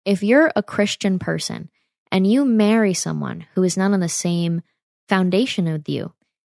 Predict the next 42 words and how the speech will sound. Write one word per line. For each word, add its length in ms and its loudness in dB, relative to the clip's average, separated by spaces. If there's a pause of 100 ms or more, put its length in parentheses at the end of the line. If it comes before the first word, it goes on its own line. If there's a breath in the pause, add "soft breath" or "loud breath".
(160)
if 140 2
you 180 4
experience 420 -2
a 40 -4
miscarriage 960 0
or 200 0
the 100 -4
death 260 0
of 140 -2
a 40 -10
child 760 -2
or 300 -2
marriage 640 -2
problems 600 -2
or 60 -4
really 320 -2
any 220 -2
hard 360 -2 (120)
thing 220 -2
that 140 -6
will 120 -6
come 220 -4
with 140 -6
life, 440 -2 (680)
and 160 2
you 80 0
guys 220 2
aren't 160 2
on 80 2
that 160 0
same 240 0
foundation, 720 -2 (420)
you're 220 2
not 300 -2
really 280 2
gonna 220 0
make 260 0
it 100 -10
through, 340 -2
are 160 -2
you? 200 -6 (520)
Because 320 4